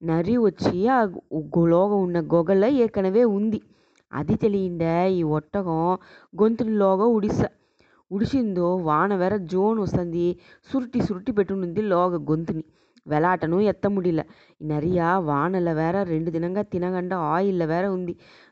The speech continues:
నస్స విసిగి ఒట్టగంతోడు గొంతుని కొరిగి కొరిగి తినేని ఆరాం చేసంట. ఈ ఒట్టగాన్ని కోపం వేసా. ఏం తలుచునుండేవి?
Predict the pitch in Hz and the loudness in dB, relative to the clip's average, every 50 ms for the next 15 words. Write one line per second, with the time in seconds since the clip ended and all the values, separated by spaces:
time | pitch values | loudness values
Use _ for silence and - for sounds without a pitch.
0 | - 170 165 165 - - - - 226 220 196 180 - - 220 208 202 202 175 127 | -8 -6 -4 -2 -2 -2 0 0 0 0 0 0 -2 -2 -4 -2 -2 -2 -4 -4
1 | - _ _ _ - - 190 196 - 233 226 214 190 185 170 165 151 156 190 196 | -8 _ _ _ -6 -6 -4 -2 0 -2 0 0 0 0 -2 0 0 0 0 0
2 | 190 208 202 185 - - - 233 220 214 220 202 170 - - - 240 226 226 208 | 0 -4 -6 -6 -6 -2 2 4 4 4 4 0 -2 -4 0 0 0 2 2 -2
3 | 202 - 196 180 180 175 165 151 151 151 151 151 156 147 147 147 143 147 143 151 | -2 -2 -2 -2 0 0 0 0 0 -2 -2 -4 -4 -4 -4 -4 -4 -4 -6 -6
4 | - _ _ _ _ _ _ _ - 147 147 147 - - 190 185 170 170 180 175 | -8 _ _ _ _ _ _ _ -6 -2 -2 -2 0 0 -2 0 0 -2 -4 -4
5 | - - 170 175 196 196 185 165 147 147 - - - - _ - - - - _ | -4 -4 -2 0 0 0 0 0 -2 -2 -2 -4 -6 -6 _ -20 -20 -20 -20 _
6 | - 170 185 220 254 311 320 277 269 247 240 - 277 269 269 262 240 226 214 202 | -2 2 4 4 4 4 4 4 2 2 2 2 0 0 0 0 2 2 2 2
7 | 185 170 | 2 -2